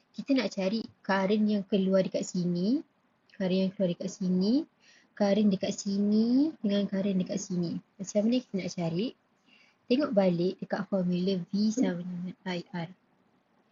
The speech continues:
I sama dengan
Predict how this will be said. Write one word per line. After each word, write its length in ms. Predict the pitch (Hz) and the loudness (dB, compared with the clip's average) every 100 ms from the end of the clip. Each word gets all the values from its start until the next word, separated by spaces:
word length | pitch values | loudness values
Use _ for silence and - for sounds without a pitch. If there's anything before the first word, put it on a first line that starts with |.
| _ - - _ - - | _ -20 -20 _ -10 -4
I 180 | 180 185 254 _ _ _ _ _ _ _ | -4 -4 -8 _ _ _ _ _ _ _
sama 320 | _ 208 190 180 | _ -2 -2 -2
dengan 380 | 170 170 196 | -6 -6 -6